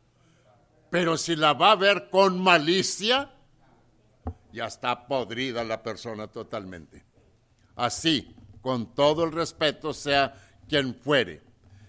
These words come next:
ya está pudriéndose. Cualquiera que mira para codiciarle. Oiga, que el ya más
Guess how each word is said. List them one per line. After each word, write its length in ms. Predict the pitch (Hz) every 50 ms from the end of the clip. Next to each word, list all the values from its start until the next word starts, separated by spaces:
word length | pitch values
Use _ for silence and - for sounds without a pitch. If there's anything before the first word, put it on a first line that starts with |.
| - - _
ya 360 | 113 107 104 131 135 139 143
está 880 | 151 151 147 - - - 131 131 135 135 131 127 117 - _ - _ _ _ _ _ _ _ _ _ _ _
pudriéndose. 1120 | - 131 135 117 110 123 123 131 131 139 139 131 123 113 117 104 - - - 90 82 82 _ _ _ _ _ - - -
Cualquiera 640 | - 107 101 92 78 - 120 123 127 135 139 - -
que 140 | - 143
mira 540 | 131 131 139 156 143 120 101 95 80 - _ _ _ _ _ _ _ _
para 920 | - 147 143 143 156 170 196 208 214 220 233 233 202 - - - _ _ _ _ _ _ _ _ _ _ _ _ _ _ _ _ _ _
codiciarle. 1000 | _ 110 110 107 104 113 107 - - 135 151 170 175 170 147 131 117 101 85 - _ _ _ _ _ _ _ _ _ _ _ _ _ _ _ _ _ _ _ _ _ _ _ _ _ _ _ _ _ _ _ _ _ _ _ _ _ _ _ -
Oiga, 520 | 78 80 87 92 90 92 127 156 165 165
que 140 | _ - 147
el 680 | 135 127 120 113 110 107 104 98 95 92 92 92 92 92
ya 200 | 95 104 110 113 110 _ _ _ _
más 380 | - 92 101 101 104 110 107 -